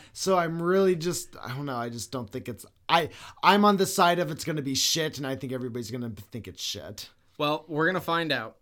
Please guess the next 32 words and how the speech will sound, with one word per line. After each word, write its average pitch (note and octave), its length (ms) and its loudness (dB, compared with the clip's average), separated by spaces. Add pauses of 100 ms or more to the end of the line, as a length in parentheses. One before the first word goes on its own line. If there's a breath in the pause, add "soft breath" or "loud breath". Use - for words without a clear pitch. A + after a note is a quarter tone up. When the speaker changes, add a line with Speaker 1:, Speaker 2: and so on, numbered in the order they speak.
(160)
Speaker 1:
I'm F3 140 0
curious A3+ 360 2
to G#3 60 -4
see F3+ 220 -2
Solo, D3+ 460 0
though, A2 180 -8
'cause C3 140 -10
I've D#3+ 100 -4
heard D#3+ 260 -6
you're E3+ 120 -2
the F3+ 80 -4
only F3 180 -4
person E3 300 -6
I D3 100 -4
know D3 540 -2
who C3+ 180 -2
said C#3 320 -6
that C3+ 140 -10
they've A#2+ 180 -6
really B2+ 220 -4
liked B2+ 340 -6
it. E3 340 -6
Speaker 2:
If E3+ 220 -2
you G#3+ 180 -4
like F#3+ 540 -2
Star D#3 340 -2
Wars D3+ 460 -6
and C3 160 -8
you D3+ 160 -4
like D3 340 -4
heist - 460 -8
movies, D3+ 500 -4